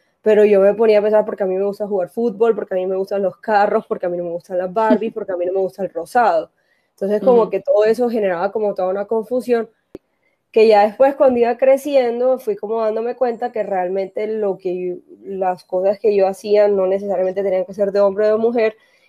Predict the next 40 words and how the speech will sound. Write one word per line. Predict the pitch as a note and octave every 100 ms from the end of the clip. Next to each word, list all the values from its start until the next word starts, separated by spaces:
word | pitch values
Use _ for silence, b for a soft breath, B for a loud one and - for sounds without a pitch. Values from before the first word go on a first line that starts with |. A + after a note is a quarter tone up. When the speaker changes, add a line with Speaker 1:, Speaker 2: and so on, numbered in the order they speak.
| -
Speaker 1:
y | G#3
ya | F#3
me | F3 F#3
fui | - G#3+
como | A#3 G#3+ F#3 F3
siendo | - F#3 F#3+
un | F#3+
poquito | G#3 G#3+ A3
más | A3+ A#3
libre, | B3 A3 G#3+
y | G3
cuando | F#3+ F#3
me | F3+
permití | E3+ E3+ F3 D#3+ F3+
ser | G3+ G3+
más | G#3+ A3
libre | A#3 G3 G#3+
fue | G3 F3+
que | - F#3+
me | G3+
di | G#3
cuenta | - A#3 G#3 G3 A3 - _ _ _
que | _ G3
sí | F#3+ G3
me | F#3+
podía | A3+ G#3+ G#3+
gustar | A3+ A3+ A3
una | A3 A#3
mujer, | B3+ C4 A#3 A3+ B3+ _ _ _ _
y | G#3+
que | -
eso | F#3 G3+
no | G3+ G3+
tenía | G3+ G3+
nada | G#3 G#3 G#3
que | G#3+ A#3
ver | G#3+ G#3+
con | - G#3+ G3+
lo | G3 F#3
que | F#3 F3 F3 F3